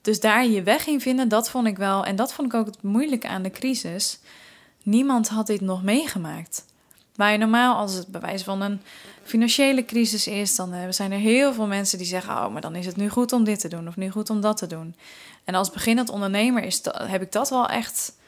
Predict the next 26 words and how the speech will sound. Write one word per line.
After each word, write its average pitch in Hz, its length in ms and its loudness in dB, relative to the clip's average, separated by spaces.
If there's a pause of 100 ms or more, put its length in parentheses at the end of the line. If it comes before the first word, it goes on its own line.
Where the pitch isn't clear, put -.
(280)
of - 120 -10
gemist. - 760 0 (680)
Ja, 185 120 -4
je 202 100 2
mist 247 220 4
gewoon 233 160 2
de 190 60 0
handvaten 208 720 2
om 185 100 -2
aan 175 140 -4
de 180 80 -6
s-, - 140 -2 (220)
aan 190 220 -2
de 175 60 0
slag 262 280 2
te 220 80 -6
gaan 196 300 -4
en 175 140 -6
ook 185 240 -4
om, 180 300 -6
eh, 175 360 -6 (500)
om 226 180 6
een 202 120 2
crisis 233 320 2
te - 120 -4
overleven. 180 640 0